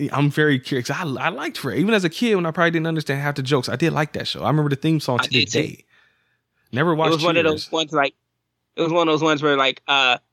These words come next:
Speaker 2: I didn't mind if I, if I was coming in before the, um, before, uh, eight o'clock when the, all the, um, primetime Fox shit was coming on. Uh, Cat-, uh,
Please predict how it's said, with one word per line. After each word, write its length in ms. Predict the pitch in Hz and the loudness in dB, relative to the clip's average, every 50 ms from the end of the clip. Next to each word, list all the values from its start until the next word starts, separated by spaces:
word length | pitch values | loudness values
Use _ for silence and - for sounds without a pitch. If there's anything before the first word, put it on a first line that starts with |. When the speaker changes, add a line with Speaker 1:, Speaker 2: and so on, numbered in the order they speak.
| _ _ _ _ _ - | _ _ _ _ _ 2
Speaker 2:
I 100 | 143 165 | 2 2
didn't 200 | 180 170 135 135 | 2 0 0 2
mind 340 | 143 147 156 160 156 147 143 | 2 2 2 2 2 0 -2
if 100 | 143 160 | -2 0
I, 140 | 147 147 - _ - | 0 0 0 _ -10
if 160 | 170 143 165 | -6 -2 0
I 120 | 156 156 151 | 0 0 0
was 120 | 147 - | -4 -6
coming 220 | - 170 156 151 147 | -6 -6 -4 -2 -2
in 80 | 139 | -2
before 320 | 135 139 - - 156 147 139 | -4 -6 -6 -2 -2 -2 0
the, 160 | 127 123 - - 147 | 0 -2 -2 0 0
um, 200 | 131 131 120 - | 0 0 0 -2
before, 480 | - 143 - - 156 143 135 131 135 - - | -8 -12 -8 -4 0 2 2 2 0 2 0
uh, 100 | 139 131 - | 0 0 2
eight 120 | 139 143 135 | 2 0 0
o'clock 300 | 127 - 139 127 127 - | 0 0 0 0 0 0
when 100 | 127 120 | -2 -4
the, 140 | 127 127 - - | -4 -6 -4 -2
all 140 | 135 131 120 | -2 0 0
the, 240 | 120 117 127 - _ - | 0 -2 -4 -6 _ 0
um, 260 | 135 123 117 113 117 _ _ _ - _ _ _ _ - | 0 0 0 0 -4 _ _ _ -20 _ _ _ _ -2
primetime 540 | - 151 143 143 143 - 160 131 120 117 | 0 2 2 2 0 0 0 0 0 0
Fox 300 | - - 147 151 - - | 0 0 0 0 0 -2
shit 120 | - 143 123 | -4 -6 -6
was 100 | 123 - | -8 -8
coming 220 | - 135 117 117 | -10 -10 -8 -8
on. 220 | 117 117 113 117 - - | -8 -8 -10 -12 -8 -4
Uh, 200 | 135 123 120 120 123 131 - _ _ - | -2 0 0 0 -2 -4 -18 _ _ -8
Cat-, 220 | - 143 139 135 _ - | -4 -2 -2 -2 _ -2
uh, 360 | 139 127 123 117 113 110 117 | 0 0 2 2 0 -2 -4